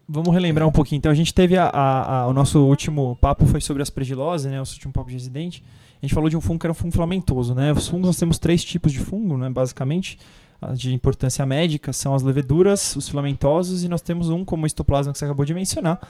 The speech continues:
que é o fungo termodimórfico ou simplesmente dimórfico, né? Esse fungo ele tem características de levedura no, no hospedeiro quando tá causando infecção humana, né? E tem característica de filamento no ambiente.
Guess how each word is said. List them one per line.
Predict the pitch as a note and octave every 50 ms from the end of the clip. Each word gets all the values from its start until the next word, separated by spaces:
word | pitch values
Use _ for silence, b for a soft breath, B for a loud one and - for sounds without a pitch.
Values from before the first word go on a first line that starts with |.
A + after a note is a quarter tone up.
| B B B B B B -
que | -
é | D#3+
o | D3+
fungo | - - E3 D#3+ E3+ E3
termodimórfico | - - D3+ D3+ D#3+ F3 E3+ E3 D#3+ C#3+ D3+ D3+ C#3 C#3 D#3+ F3 - - -
ou | G3+
simplesmente | - - G#3 G#3 G3+ G3+ - G3
dimórfico, | F#3+ G#3 F#3+ E3 D3 C#3+ C#3 A#2+ - - - - -
né? | B2+ B2+ D3 b b b b b b b b b
Esse | - C3 - -
fungo | - - D#3+ E3+ F3+
ele | F3
tem | - F3+
características | E3+ - E3+ D#3+ - D#3+ D#3 D#3 D3 - - D#3 C#3+
de | C#3+
levedura | C#3 D3 C#3 C#3+ C3 C3+ D3+ F#3 G#3 G#3
no, | F#3+ E3+ D#3 D3 C#3+ C3+ C#3 C3
no | C3 C3 C3 C3 C3 C3 B2+
hospedeiro | B2 - - - C#3+ B2+ B2+ C3+ C3
quando | C3 C#3 B2+
tá | - C3+ C3 - -
causando | - C3 B2+ B2+
infecção | B2+ - C3+ - - - - D#3 F#3+
humana, | F3+ D#3 D3 D#3 E3+ G3 A3+ B3 C4+
né? | A3+ F3 F3 F#3+ G3+
E | F#3+
tem | F#3+ F#3 F3+ F#3
característica | F#3 F#3+ F3+ E3+ F3+ E3+ E3+ - - E3+
de | D#3+
filamento | - F3 F3 D#3+ D3+ D#3 D#3 D#3+
no | E3 E3+
ambiente. | F3+ F#3+ F3 D3 C3 C3 A#2+ A#2 - - b